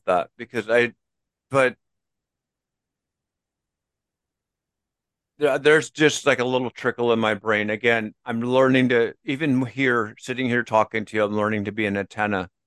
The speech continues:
rather than a thinker, which is great. 'Cause the antenna is, like, there's so much math involved in the works of Beethoven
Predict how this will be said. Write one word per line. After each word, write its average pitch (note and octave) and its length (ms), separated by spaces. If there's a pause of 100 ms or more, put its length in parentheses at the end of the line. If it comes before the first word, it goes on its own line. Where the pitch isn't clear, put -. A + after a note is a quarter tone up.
(160)
rather G2 260
than G2 160
a F#2 100
thinker, F#2+ 540
which - 180
is F#2+ 140
great. F#2 320 (1120)
'Cause B2 120
the C3 140
antenna C3+ 440
is, A2 180
like, G#2+ 240 (1300)
there's C3 180
so E3+ 160
much F#3 280
math B2 360
involved C#3+ 640 (140)
in B2 160
the A#2 80
works A#2 340
of A2 160
Beethoven A2 800